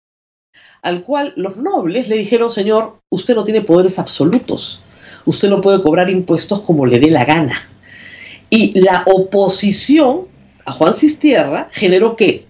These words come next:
La Carta Magna. La génesis del constitucionalismo moderno está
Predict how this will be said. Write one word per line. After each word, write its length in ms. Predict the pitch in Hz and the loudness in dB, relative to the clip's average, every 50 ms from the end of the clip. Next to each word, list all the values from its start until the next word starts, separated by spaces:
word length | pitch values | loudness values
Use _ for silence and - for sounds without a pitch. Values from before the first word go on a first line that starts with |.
| _ | _
La 240 | - 165 160 160 - | -4 -2 -2 -2 -2
Carta 500 | - 214 214 214 220 220 214 - 196 180 175 | -2 -2 0 0 -2 -2 -4 -4 -4 -2 -2
Magna. 680 | 180 185 220 208 202 - 143 131 113 92 92 - - - _ _ _ _ _ _ _ _ _ _ _ _ _ _ _ _ _ _ _ _ _ _ _ _ _ _ _ - | -2 -2 -2 -2 -2 -2 -2 -2 -2 -2 -4 -8 -12 -18 _ _ _ _ _ _ _ _ _ _ _ _ _ _ _ _ _ _ _ _ _ _ _ _ _ _ _ -2
La 160 | 180 180 180 | -2 0 -2
génesis 800 | - - - 339 381 359 311 240 175 147 139 - 139 135 147 147 | -2 -4 0 0 2 2 0 0 -2 -4 -4 -4 -8 -8 -4 0
del 200 | 170 165 160 - | 2 2 0 0
constitucionalismo 1800 | - 190 180 175 175 170 - - - 208 - - - 208 202 190 - - 214 190 185 185 180 175 180 202 233 302 302 294 302 254 262 269 262 | 0 0 0 0 0 -2 -4 -6 -4 -4 -4 -4 -2 -2 -2 -2 0 0 2 2 2 2 2 2 2 2 4 4 4 4 2 2 2 2 2
moderno 720 | 233 190 160 156 170 202 220 196 180 170 175 202 247 247 - - | 2 2 2 4 4 4 2 2 0 -2 -4 -2 -2 -2 -2 0
está 680 | 160 160 - - - - - 269 240 170 110 - - | -2 -2 -2 -6 -8 -4 -2 -2 -2 -2 -4 -6 -10